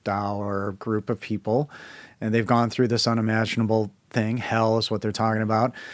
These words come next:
So on your website, which is, um, uh, lift youth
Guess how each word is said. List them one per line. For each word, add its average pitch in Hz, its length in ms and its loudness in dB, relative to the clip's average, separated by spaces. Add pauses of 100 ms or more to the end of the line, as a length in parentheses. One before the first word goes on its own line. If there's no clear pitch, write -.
(200)
So 131 680 8
on 170 260 6
your 185 140 6
website, 139 680 6
which 127 360 4
is, 131 540 6
um, 117 640 4 (560)
uh, 117 300 6
lift 147 520 6 (100)
youth 139 500 4